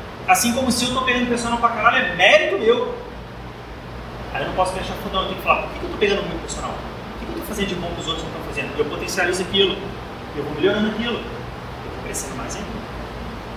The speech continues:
Mindset de crescimento não tem sossego, é crescimento o tempo inteiro, é melhoria o tempo inteiro.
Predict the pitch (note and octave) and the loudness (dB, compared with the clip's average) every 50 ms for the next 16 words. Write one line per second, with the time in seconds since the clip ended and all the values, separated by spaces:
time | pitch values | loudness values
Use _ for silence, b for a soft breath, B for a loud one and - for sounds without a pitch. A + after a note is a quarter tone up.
0 | - - - - A3+ A3+ - - - - - - G3+ - - - - - - - | -8 -6 -4 -2 2 4 6 6 6 6 4 4 2 2 2 0 -2 -2 -2 -2
1 | - - C#3 - - - - - - D3+ E3 F3+ G#3 - - - - - - - | -2 -2 -4 -4 -6 -6 -8 -8 -2 8 8 8 8 8 4 0 -4 -6 -4 2
2 | - F3+ G3 G#3+ - - - - - - - E3+ E3+ F3 F3 - - - - - | 2 2 2 2 0 -2 -2 -2 -4 -2 2 6 6 6 6 4 0 -4 -6 -6
3 | - - - - - - - - - - D#3 - - - - C#3 C3+ - - - | -8 -8 -10 -10 -10 -8 -8 -8 -6 -4 -4 -4 -4 -4 -4 -6 -6 -6 -6 -6
4 | - E3 E3+ E3 E3+ D#3+ - - - - E3 D#3 D3+ C3+ - D3+ C#3+ C#3+ C#3+ C#3+ | -4 -4 -4 -4 -4 -6 -8 -8 -4 -2 2 4 4 4 2 0 0 0 0 -2
5 | D3 - - - D#3+ - - - - - - E3+ E3+ E3 - - - | -2 -4 -4 -6 -6 -6 -6 -8 -8 -6 -2 0 4 4 4 4 4